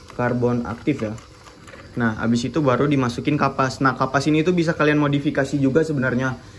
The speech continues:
Cuma karena kita males buat beli lagi, kita pakai kapas yang ini aja, guys. Terus tinggal dipadetin kayak gini.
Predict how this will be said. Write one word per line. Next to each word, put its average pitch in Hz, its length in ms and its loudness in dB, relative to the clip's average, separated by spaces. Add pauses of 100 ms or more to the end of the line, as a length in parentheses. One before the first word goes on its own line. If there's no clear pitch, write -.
(100)
Cuma 151 240 2
karena 151 260 0
kita 127 640 0
males 123 400 0
buat 127 240 0
beli 127 180 -2
lagi, 120 300 2
kita 147 240 -2
pakai 139 240 -2
kapas 127 360 -2
yang 127 120 -2
ini 127 100 0
aja, 135 140 2
guys. 120 400 0
Terus 135 320 -4
tinggal 127 240 0
dipadetin 120 640 -2
kayak 120 160 0
gini. 120 160 2